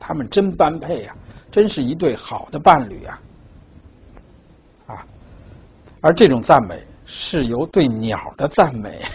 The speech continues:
啊，对鸟的描写引出来的。下边又是起兴，“参差荇菜，左右流之。窈窕淑女，寤寐求之。求之不得，寤寐思服。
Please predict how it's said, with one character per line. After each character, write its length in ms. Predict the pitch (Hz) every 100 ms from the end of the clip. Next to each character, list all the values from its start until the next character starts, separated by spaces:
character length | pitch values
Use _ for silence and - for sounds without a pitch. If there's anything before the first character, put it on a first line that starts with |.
| - -
啊， 240 | - 98 -
对 140 | 202 151
鸟 300 | 120 92 87
的 100 | 175
描 260 | 139 101
写 220 | 113 92 - -
引 180 | 107 82
出 140 | 98
来 160 | 90 -
的。 100 | - - - _ _ _ _ _ _ _ - - - - - - - - -
下 180 | 240 185
边 200 | 175 196
又 180 | 262 175
是 140 | 110
起 260 | - 107 95
兴 240 | 147 131 - _ _ - - -
，“参 200 | - 254
差 200 | 240 254
荇 260 | 233 254 185
菜， 480 | 220 240 160 104 101
左 260 | - 101
右 200 | 139 165
流 260 | 113 110 180
之。 260 | 180 175 - -
窈 240 | 147 226
窕 180 | 214 220
淑 280 | 220 262 233
女， 340 | 139 104 117
寤 300 | 98 208 220
寐 180 | 143 107
求 380 | 85 - 110 185
之。 220 | 196 180 - - - -
求 280 | - 143 208
之 120 | 214 220
不 200 | 190 123
得， 420 | 131 156 147 117
寤 220 | 180 151
寐 200 | 127 92
思 240 | - 151
服。 300 | 147 110 180